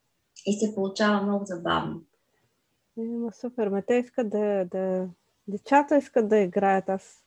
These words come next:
Speaker 2: аз виждам и по моята дъщеря.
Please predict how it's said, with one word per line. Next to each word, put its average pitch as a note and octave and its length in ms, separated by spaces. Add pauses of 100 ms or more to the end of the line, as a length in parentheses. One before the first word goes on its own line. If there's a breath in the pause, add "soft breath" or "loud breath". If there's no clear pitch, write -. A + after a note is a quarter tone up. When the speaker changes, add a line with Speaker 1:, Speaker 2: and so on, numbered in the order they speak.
(140)
Speaker 2:
аз G3+ 200
виждам G#3 380
и E3+ 80
по E3+ 380
моята E3+ 420 (760 soft breath)
дъщеря. D3 520